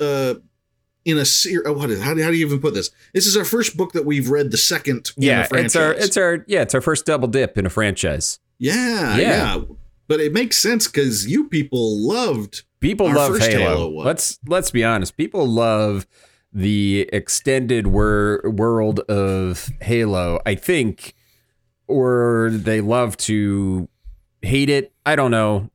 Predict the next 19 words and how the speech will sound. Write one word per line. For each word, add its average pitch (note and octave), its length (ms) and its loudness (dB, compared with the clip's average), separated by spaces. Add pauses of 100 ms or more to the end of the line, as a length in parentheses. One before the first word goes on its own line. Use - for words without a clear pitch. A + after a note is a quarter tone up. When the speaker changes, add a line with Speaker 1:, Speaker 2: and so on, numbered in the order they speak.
Speaker 2:
I A#2 80 0
mean, A2 260 0
we A2+ 120 2
haven't A2+ 220 0
really G2+ 260 2
heard G#2 460 0 (180)
one A2+ 260 0
way G#2 160 2
or F#2+ 100 2
the G2 120 2
other. F#2 460 0
I F2 80 -4
think G2 280 -2
people, F2+ 340 -2
I E3 80 0
think C#4+ 200 0
people G2+ 240 0
like D#2 240 -4
it. C3 180 -6